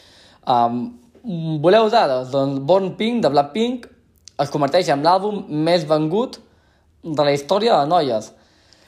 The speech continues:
superant dos milions, o sigui, superant els dos milions de ventes, no? Ha vengut en una setmana dos milions cent quaranta-un mil dos-centes vuitanta-un còpies. Dos milions cent quaranta-un mil.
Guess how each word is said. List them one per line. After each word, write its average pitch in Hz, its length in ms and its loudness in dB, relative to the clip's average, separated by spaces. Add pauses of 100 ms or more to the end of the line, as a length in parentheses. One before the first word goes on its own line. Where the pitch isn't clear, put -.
superant 202 640 0 (560)
dos 175 340 2
milions, 185 380 0
o - 20 -4
sigui, 135 160 -4
superant 156 380 0 (180)
els 139 240 4
dos 151 160 0
milions 160 160 0
de 143 140 2
ventes, 120 260 -2
no? 165 240 -4
Ha 190 160 4
vengut 147 480 -2
en 131 240 0
una 185 80 0
setmana 202 380 0 (160)
dos 175 260 2
milions 202 540 0 (100)
cent 196 400 -2
quaranta-un 147 480 2
mil 233 240 0 (400)
dos-centes 160 560 0
vuitanta-un 165 400 0
còpies. 131 540 -2 (240)
Dos 240 340 2
milions 233 480 -2
cent 247 320 -4
quaranta-un 233 560 0
mil. 165 160 -4